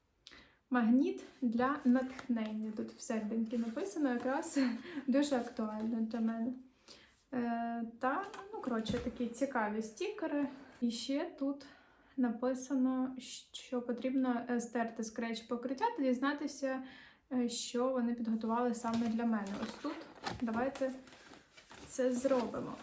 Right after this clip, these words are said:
Е, замовлення за промокодом тра-та-та на двісті гривень. Прикольно. Е, отримати такий подарунок можна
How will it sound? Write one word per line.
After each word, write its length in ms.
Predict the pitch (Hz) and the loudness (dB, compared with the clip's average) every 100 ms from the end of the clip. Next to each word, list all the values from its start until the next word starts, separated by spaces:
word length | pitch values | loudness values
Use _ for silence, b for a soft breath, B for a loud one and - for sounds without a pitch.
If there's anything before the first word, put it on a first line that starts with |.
| 214 - - B B B B _ - | -6 -6 -16 B B B B _ -2
Е, 120 | 254 | 0
замовлення 720 | 254 254 262 311 330 294 285 | 4 4 4 2 0 2 2
за 240 | 254 254 269 - | 2 0 -2 -2
промокодом 840 | 262 247 226 - 339 370 330 320 - _ | 2 2 2 -2 -6 -4 -2 -4 -8 _
тра-та-та 540 | 247 240 240 220 277 359 - | -4 -2 -2 0 0 0 0
на 120 | 277 | 2
двісті 400 | 226 285 277 277 | 2 2 -2 -2
гривень. 440 | 226 233 226 247 | -2 -2 -2 -2
Прикольно. 600 | 247 - 440 - 277 262 269 - B B B B B _ | -2 -4 -4 2 4 4 0 -6 B B B B B _
Е, 120 | - | 0
отримати 640 | 254 254 247 311 339 277 262 | 2 4 2 0 -2 0 0
такий 280 | 262 262 | 0 2
подарунок 580 | 254 262 247 277 294 277 | 2 2 2 2 2 2
можна 720 | 247 247 254 262 247 247 226 | 4 4 4 4 4 4 2